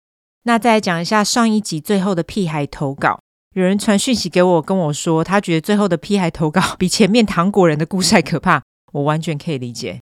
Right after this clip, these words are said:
因为这种莫比乌斯环的无限循环真的是很可恨的一件事欸，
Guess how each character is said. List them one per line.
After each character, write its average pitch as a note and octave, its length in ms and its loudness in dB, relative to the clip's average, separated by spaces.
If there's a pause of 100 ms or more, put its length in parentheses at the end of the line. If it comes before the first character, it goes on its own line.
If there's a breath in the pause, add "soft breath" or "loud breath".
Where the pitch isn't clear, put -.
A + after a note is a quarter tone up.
(120)
因 A#3+ 80 0
为 C4+ 40 2
这 D4 120 2
种 B3 100 4
莫 G#3 400 2
比 C#3+ 320 -6
乌 G#3+ 100 0
斯 G#3+ 280 0
环 D3 340 -2
的 D#3 220 -4
无 D3+ 160 -6
限 F#3 260 -2
循 C#3+ 240 -8
环 C#3+ 240 -6
真 E3+ 140 -4
的 D#3+ 40 -4
是 F3 100 -2
很 E3 100 -4
可 B2 260 -12
恨 D#3 160 -6
的 C3+ 80 -6
一 A#2+ 60 -8
件 C3+ 180 -6
事 - 220 -4
欸， A2+ 180 -10